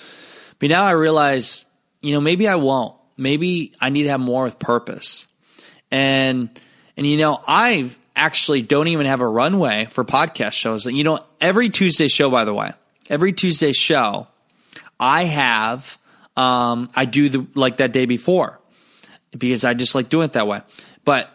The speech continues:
Lewis Howes is my last, my last podcast for a guest. And I have, I guess, three other ones that are in editing. They were from on set, from filming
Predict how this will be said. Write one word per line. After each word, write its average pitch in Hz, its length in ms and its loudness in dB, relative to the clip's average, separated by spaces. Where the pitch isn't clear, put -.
Lewis 156 360 2
Howes 170 460 2
is 127 120 -4
my 127 180 2
last, 143 640 0
my 120 320 -2
last 139 400 -2
podcast 113 500 0
for 120 160 0
a 113 60 0
guest. 98 520 -8
And 139 160 2
I 147 80 2
have, 160 240 2
I 147 120 0
guess, 165 220 0
three 202 220 0
other 160 220 2
ones 123 220 0
that 127 220 0
are 131 100 2
in 127 160 -2
editing. 117 560 -2
They 117 100 2
were 117 160 0
from 123 220 -2
on 117 180 0
set, 120 280 -2
from 113 200 -6
filming 120 600 -2